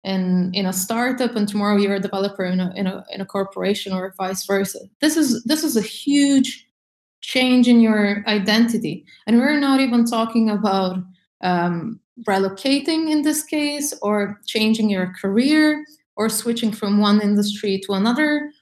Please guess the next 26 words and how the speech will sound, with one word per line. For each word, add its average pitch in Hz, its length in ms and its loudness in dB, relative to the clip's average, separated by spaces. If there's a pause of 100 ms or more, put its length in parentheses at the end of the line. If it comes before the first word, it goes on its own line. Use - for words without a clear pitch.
(200)
or 202 520 0
going 214 460 0
to 202 440 -4
a 220 60 0
more 208 280 2
senior 208 380 0
and 190 140 0
challenging 190 600 0
role. 254 520 2
And 202 320 -2 (340)
imagine 254 400 6
when 226 220 6
those 226 340 2
things 233 180 2
are 208 240 2
also 202 720 -2
added 196 280 -2 (420)
to, 180 500 -4 (360)
to 220 120 0
the 190 100 0
mix, 185 540 -6
or 254 160 4
starting 226 480 0
your 196 220 0
own 180 240 -2
business. - 580 -6